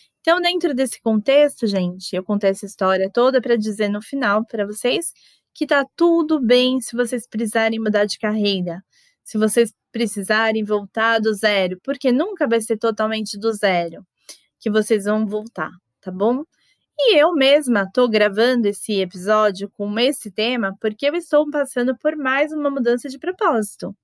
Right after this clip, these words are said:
né? Então, e tá tudo bem, eu sei que hoje tá tudo bem, então eu tô fazendo esse vídeo com muita leveza, muita segurança, pra ajudar você também. Tem, sinta que eu estou pegando na sua mão e trilhando esse caminho,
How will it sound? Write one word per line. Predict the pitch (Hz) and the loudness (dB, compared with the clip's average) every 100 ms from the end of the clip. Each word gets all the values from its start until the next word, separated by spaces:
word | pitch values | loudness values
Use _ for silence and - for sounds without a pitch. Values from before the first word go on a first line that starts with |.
| _ _ _ _ - - | _ _ _ _ -20 -2
né? | 233 240 - | 0 2 0
Então, | 262 254 262 277 302 | -2 2 4 4 2
e | 294 | 0
tá | 320 | -2
tudo | 330 339 320 | -2 -2 2
bem, | 294 311 330 294 | 2 2 2 2
eu | 302 | 0
sei | - 311 | -2 -4
que | - | 0
hoje | 277 254 | 0 0
tá | 262 | -4
tudo | 240 240 | -4 -6
bem, | 214 247 262 | -4 -2 -2
então | 262 | -2
eu | 254 | -4
tô | 240 | -4
fazendo | 254 247 247 | -4 -2 -4
esse | - 220 | -4 -8
vídeo | 202 254 233 247 | -6 -6 -4 -4
com | |
muita | 233 240 233 | -4 -2 -2
leveza, | 233 220 196 214 226 220 | 0 0 0 0 0 -2
muita | 233 240 | -4 -6
segurança, | 240 233 226 214 214 247 - - _ _ _ _ | -6 -2 0 2 2 0 -2 -8 _ _ _ _
pra | 302 320 | 2 4
ajudar | 339 320 233 233 277 | 2 2 2 2 2
você | 254 254 - - 233 | 2 -2 -2 0 0
também. | 262 240 214 202 220 277 - _ _ _ - - _ _ | 0 2 2 4 0 -2 -10 _ _ _ -16 -16 _ _
Tem, | 359 370 392 294 - - | -2 0 -4 -8 -12 -12
sinta | - 427 466 359 | -6 -2 0 2
que | |
eu | 320 | 2
estou | 285 311 302 | 2 0 2
pegando | 294 254 277 302 | 2 2 2 2
na | 302 | 0
sua | - 285 | 0 0
mão | 262 254 | 0 -2
e | 277 | -4
trilhando | 269 262 233 254 254 | -6 -4 -2 -2 -4
esse | 240 254 | -8 -10
caminho, | 262 247 202 180 | -8 -4 -4 -4